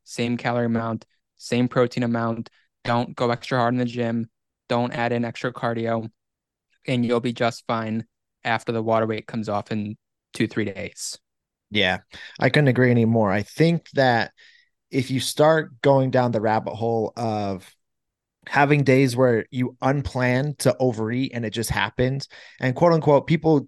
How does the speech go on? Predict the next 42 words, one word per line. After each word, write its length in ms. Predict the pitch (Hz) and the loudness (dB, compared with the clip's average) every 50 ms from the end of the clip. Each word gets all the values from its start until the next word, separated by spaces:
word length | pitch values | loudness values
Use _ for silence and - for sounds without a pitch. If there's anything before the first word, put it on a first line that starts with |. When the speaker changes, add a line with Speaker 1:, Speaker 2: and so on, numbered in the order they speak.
| _ _ | _ _
Speaker 2:
these 240 | - 127 127 123 107 | -4 -2 -2 -2 -2
days, 260 | - 120 117 113 107 | -2 -2 -2 -2 -2
in 120 | 104 123 135 | -2 -2 0
my 140 | 139 135 | 0 2
opinion, 400 | 135 127 127 - 120 117 123 117 | 2 2 0 -2 -4 -4 -4 -2
a 20 | 120 | -2
lot 140 | 123 127 120 | -2 -2 -2
of 40 | |
people 260 | - 139 127 - 113 113 | -4 -6 -6 -4 -2 -2
will 120 | 113 107 | -2 -2
call 540 | - - 117 113 110 110 107 107 107 104 - _ _ _ _ _ _ _ _ _ _ - | -2 0 2 2 4 4 2 0 -2 -4 -8 _ _ _ _ _ _ _ _ _ _ -6
it 140 | 127 113 | -2 -2
a 60 | 117 107 | -2 -2
binge 720 | 92 - - 117 117 127 131 156 170 180 170 - - - - | -2 -2 0 2 2 4 2 2 0 -2 -2 -4 -6 -6 -2
when 260 | 143 131 127 123 120 | 2 2 2 2 2
really 440 | 120 127 127 123 123 120 117 117 95 | 2 2 2 4 2 2 0 0 -2
it's 160 | 113 - - | -4 -4 -4
maybe, 200 | 117 113 117 113 | -4 -2 -2 -2
like, 200 | 104 101 98 - | -2 -4 -6 -8
four, 260 | - - 117 117 113 | -8 -4 -4 -2 -4
five, 360 | 107 - 110 110 107 104 - | -2 -2 -2 -2 -2 -4 -6
six 200 | - - 120 110 | -8 -8 -8 -6
hundred 240 | - 120 110 104 104 - | -6 -6 -6 -6 -4 -2
calories 340 | 113 110 107 107 104 98 | 0 0 0 0 0 0
over. 160 | 110 110 123 127 | 0 0 0 0
Like, 180 | 120 113 - - | 0 0 -2 -4
a 80 | 123 123 | -4 -4
binge, 360 | 117 - 160 185 190 190 165 160 | -2 0 0 2 2 2 2 0
in 80 | 147 127 | 0 0
my 160 | 123 123 131 | 0 0 0
opinion, 400 | 131 - 143 135 135 131 127 113 | 0 0 -2 -2 -2 -4 -4 -2
I 140 | - 165 185 | 0 -2 -2
struggle 340 | - - - 147 143 135 | 0 0 2 2 2 2
with 200 | 123 113 95 - | 0 -2 -4 -6
binge 240 | - 104 104 104 - | -8 -10 -10 -10 -10
eating 220 | 110 98 101 98 98 | -8 -8 -6 -6 -4
at 140 | 90 78 | -6 -4
one 200 | 95 107 104 101 | -2 -2 -2 -2
point 300 | 95 - 101 101 95 85 | -4 -4 -2 -2 -2 -2
in 80 | 92 95 | -2 -2
my 140 | 95 95 92 | -2 -2 -2
life, 420 | 95 92 90 87 90 101 - - | 0 -2 -2 -2 -4 -6 -10 -16